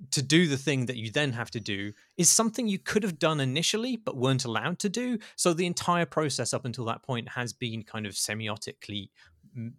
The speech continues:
inert, null. Uh, it just, it's, it's a bizarre choice. I don't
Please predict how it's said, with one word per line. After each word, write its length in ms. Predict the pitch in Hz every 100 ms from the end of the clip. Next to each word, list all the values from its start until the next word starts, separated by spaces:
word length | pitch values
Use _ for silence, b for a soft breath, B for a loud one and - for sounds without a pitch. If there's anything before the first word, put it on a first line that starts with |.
| -
inert, 680 | 139 135 113 117 95 - - -
null. 440 | 123 120 107 82 - B B B
Uh, 300 | 104 98 104 104
it 180 | 120 123 135
just, 260 | 147 143 -
it's, 180 | 135 - 139 - -
it's 140 | 139
a 40 | 135
bizarre 360 | 139 120 123
choice. 320 | 113 120 104
I 80 | 120
don't 400 | 117 127 135 131